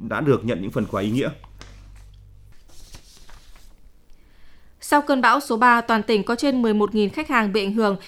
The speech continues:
Speaker 2: với dư nợ số tiền gần sáu trăm sáu mươi tỷ đồng, trong đó có nhiều hộ bị thiệt hại nặng nề. Qua rà soát, hệ thống ngân hàng chính sách xã hội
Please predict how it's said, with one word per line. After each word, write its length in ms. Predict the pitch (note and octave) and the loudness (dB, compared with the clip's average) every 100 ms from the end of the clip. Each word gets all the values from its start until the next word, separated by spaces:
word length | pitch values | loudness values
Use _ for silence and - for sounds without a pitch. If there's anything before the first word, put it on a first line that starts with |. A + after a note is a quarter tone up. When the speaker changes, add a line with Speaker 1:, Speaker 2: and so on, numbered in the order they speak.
| - - | -10 -4
Speaker 2:
với 100 | B3 | -2
dư 140 | D4 | 0
nợ 180 | C4+ A#3+ | 0 -2
số 160 | - | -4
tiền 260 | G3+ C4 A3 | -2 0 0
gần 160 | G#3 G3 | 0 -2
sáu 200 | G3 F#3+ | -4 -2
trăm 200 | A#3+ A#3 | -2 -4
sáu 180 | G#3 | -2
mươi 160 | G3+ B3 | -2 -2
tỷ 140 | A#3 | 0
đồng, 240 | F#3+ G#3 F#3+ - - - | 2 2 2 -4 -18 -4
trong 180 | D#4 B3+ | 0 4
đó 160 | A3 | 4
có 140 | A3 A#3 | 4 0
nhiều 180 | C4+ | 0
hộ 180 | B3 A3+ | 0 -2
bị 140 | G3+ G3 | -2 -6
thiệt 140 | G#3+ | -4
hại 200 | G#3+ - | -2 -2
nặng 200 | G3 G3+ | -2 0
nề. 220 | G#3+ G3+ G3 - - _ | 0 0 -4 -14 -20 _
Qua 160 | B3+ A#3+ | 0 2
rà 200 | A#3+ G3+ | 0 0
soát, 340 | C4+ E4+ - | 0 -2 -2
hệ 140 | A3+ | -4
thống 200 | G#3+ G#3+ | -2 -2
ngân 120 | A#3+ C4+ | 0 0
hàng 200 | A#3 G3 | -2 -2
chính 160 | A3+ F#3+ | -4 -4
sách 180 | C#4+ C#4+ | -6 -6
xã 60 | D4 | 2
hội 280 | C#4 G3 | 2 2